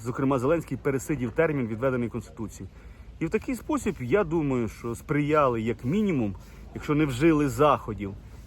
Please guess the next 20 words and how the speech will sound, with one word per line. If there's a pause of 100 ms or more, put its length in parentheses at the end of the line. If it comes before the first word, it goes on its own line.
(220)
щодо
знищення
Андрія
Парубія,
щоб
залякати
всіх
інших,
щоб
було
неповадно. (920)
З
урахуванням
ще
новин,
які
зараз
ми
вже
читаємо,